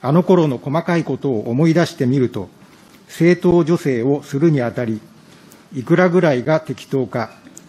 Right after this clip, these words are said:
結果三百億ぐらいということになったけれど、あの根拠は国民にコーヒー一杯だけ我慢してもらおうというのが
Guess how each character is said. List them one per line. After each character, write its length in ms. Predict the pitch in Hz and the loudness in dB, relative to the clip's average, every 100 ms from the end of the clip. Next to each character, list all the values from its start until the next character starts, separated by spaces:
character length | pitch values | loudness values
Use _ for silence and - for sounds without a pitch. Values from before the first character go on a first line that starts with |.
| - - _ | -20 -20 _
結 220 | - 139 | -6 -6
果 320 | - 170 165 - | 0 0 0 -4
三 280 | - 151 165 | -8 -2 0
百 420 | 165 160 156 - 156 | 0 0 -2 -2 -2
億 300 | - 160 156 | 0 0 0
ぐ 180 | 147 | 2
ら 120 | 180 143 | 2 2
い 80 | |
と 200 | - 113 110 | 0 -4 0
い 100 | 147 | 0
う 80 | 160 | 2
こ 120 | 165 | 0
と 140 | 131 | -2
に 260 | 127 143 131 | -4 -6 -4
な 120 | 147 | -4
っ 100 | 147 | -4
た 100 | 123 | -4
け 140 | 147 | 0
れ 100 | 131 | 0
ど、 160 | 98 92 - - - - - - - | 0 -6 -12 -20 -20 -20 -20 -18 -2
あ 120 | 127 | 4
の 140 | 175 180 | 4 4
根 200 | 180 175 | 0 0
拠 160 | 131 | -4
は 180 | 101 90 - | -6 -8 -12
国 260 | 123 156 | -6 2
民 220 | 165 165 151 | 4 4 2
に 220 | 147 143 - _ - - _ _ - | 0 -4 -16 _ -20 -20 _ _ -2
コ 180 | 160 | 2
ー 20 | 175 | 2
ヒ 140 | 185 | 2
ー 220 | 170 123 | 0 0
一 40 | 123 | -6
杯 320 | - 156 156 | -4 0 2
だ 120 | 147 | 2
け 260 | - 135 - | 0 -2 -4
我 160 | 120 170 | 0 4
慢 240 | 175 139 | 4 2
し 140 | - - | -2 -4
て 200 | 123 123 | -4 -2
も 160 | 123 | 0
ら 120 | 147 175 | 4 6
お 160 | 170 | 4
う 40 | - | 2
と 160 | 131 | -4
い 100 | 120 | -4
う 100 | 147 | -4
の 120 | 117 110 | -4 -6
が 240 | 127 | -8